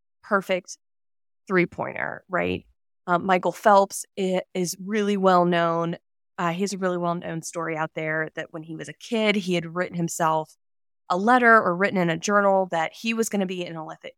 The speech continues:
Olympic athlete someday. So, like, he vi-, envisioned that as a kid and he worked towards that,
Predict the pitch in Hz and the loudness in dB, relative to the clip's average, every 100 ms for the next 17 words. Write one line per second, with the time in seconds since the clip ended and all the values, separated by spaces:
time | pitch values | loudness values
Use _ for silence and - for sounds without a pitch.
0 | - 175 165 160 - _ _ - - _ | -8 -4 -4 -6 -12 _ _ -16 -16 _
1 | - 160 143 165 - 160 - 190 180 190 | -14 -8 -6 -6 -6 -12 -12 -14 -6 -2
2 | 196 185 170 202 220 208 185 165 165 165 | -2 -2 0 2 2 2 0 -2 -2 -2
3 | _ _ _ _ _ 208 202 214 190 - | _ _ _ _ _ 0 2 2 -2 0
4 | 180 170 165 - - 180 170 165 170 - | 2 4 2 -4 -2 0 2 2 0 -8
5 | _ _ _ _ - 196 185 175 196 - | _ _ _ _ -4 -2 2 2 2 -6
6 | - 233 370 - 165 147 | -8 -6 -6 -4 -2 -2